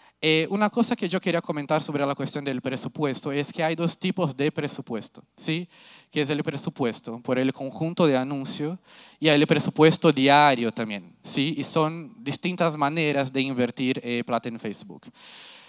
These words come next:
El presupuesto por el conjunto de anuncios, lo que pasa es que el valor que ustedes desean invertir, eh, hasta el final de la campaña, ¿sí? Entonces, por ejemplo, yo elijo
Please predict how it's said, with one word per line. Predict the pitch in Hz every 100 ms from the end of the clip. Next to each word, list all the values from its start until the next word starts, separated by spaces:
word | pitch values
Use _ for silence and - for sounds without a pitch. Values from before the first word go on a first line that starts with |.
| _ 180
El | 185
presupuesto | 214 220 220 247 285
por | 240 202
el | 190
conjunto | 175 156 - 202 196 185 143
de | 139
anuncios, | 147 139 135 147 143 - -
lo | 135 135 135
que | 151 147 143 -
pasa | 180 156 127 - 160 - -
es | 147 - - - - - - - -
que | 180 147 -
el | 160 160
valor | 165 170 214 226
que | -
ustedes | 180 - 175 160
desean | 143 139 151 170 180 185 - _
invertir, | - 143 127 127 - 180 196 240 262 - 131
eh, | 131 131 131 -
hasta | 143 147 180
el | 156 147
final | - 151 147 147 156
de | 143
la | 135
campaña, | - 127 120 117 104 92 -
¿sí? | - 160 143 - - - -
Entonces, | 147 147 127 139
por | - 127
ejemplo, | 123 113 107 113
yo | 127
elijo | 139 139 147 - 143